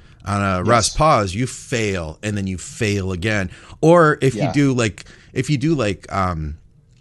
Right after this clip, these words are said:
Speaker 1: where, where you go to, like, complete failure, like a Widowmaker, where you
Speaker 2: Oh, God.
Speaker 1: get as many reps as you can and then you stop and you take a few breaths. Uh, and then
Speaker 2: Right.
Speaker 1: you get as many as you can, you stop and take a few breaths. With,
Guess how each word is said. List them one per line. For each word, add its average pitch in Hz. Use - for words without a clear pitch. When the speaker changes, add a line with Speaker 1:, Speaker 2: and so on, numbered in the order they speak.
Speaker 1:
where, 113
where 107
you 127
go 117
to, 98
like, 92
complete 98
failure, 90
like 87
a 98
Widowmaker, 92
where 107
you 104
Speaker 2:
Oh, 101
God. 73
Speaker 1:
get 135
as 120
many 135
reps 127
as 110
you 120
can 117
and 127
then 131
you 117
stop 117
and 104
you 101
take 110
a 104
few 98
breaths. 87
Uh, 98
and 113
then 120
Speaker 2:
Right. 107
Speaker 1:
you 98
get 131
as 113
many 120
as 104
you 110
can, 113
you 104
stop 104
and -
take 107
a 92
few 95
breaths. 117
With, -